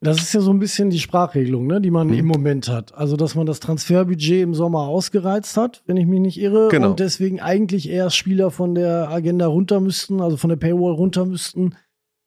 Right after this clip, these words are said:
Speaker 1: ähm, bis man neu investiert. Allerdings die, deren Verträge auslaufen und die mitunter ja auch, ähm,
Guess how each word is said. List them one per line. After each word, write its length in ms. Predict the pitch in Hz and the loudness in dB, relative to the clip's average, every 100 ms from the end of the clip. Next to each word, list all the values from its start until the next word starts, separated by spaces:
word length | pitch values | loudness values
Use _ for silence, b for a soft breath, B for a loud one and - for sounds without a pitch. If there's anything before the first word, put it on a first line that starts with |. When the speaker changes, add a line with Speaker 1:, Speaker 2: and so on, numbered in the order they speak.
| _ - | _ -2
Speaker 1:
ähm, 340 | 151 156 160 | 0 2 2
bis 180 | 165 - | 0 0
man 180 | 175 165 | 0 0
neu 160 | 160 | 0
investiert. 480 | 156 151 135 165 147 _ _ | 0 -2 -2 -2 -2 _ _
Allerdings 460 | - 147 160 165 120 | -2 2 4 2 0
die, 220 | 156 226 | 2 2
deren 280 | 156 156 147 | 2 0 -2
Verträge 480 | 156 135 156 147 135 | -4 -2 -2 0 0
auslaufen 600 | 170 233 - 127 131 151 | 0 0 -2 -4 -2 -2
und 120 | 135 | -2
die 40 | 143 | -2
mitunter 420 | 151 165 170 156 | 0 0 0 0
ja 80 | 143 | 0
auch, 240 | 151 - 143 | -4 -8 -8
ähm, 600 | 147 139 135 139 131 | -4 -4 -4 -6 -10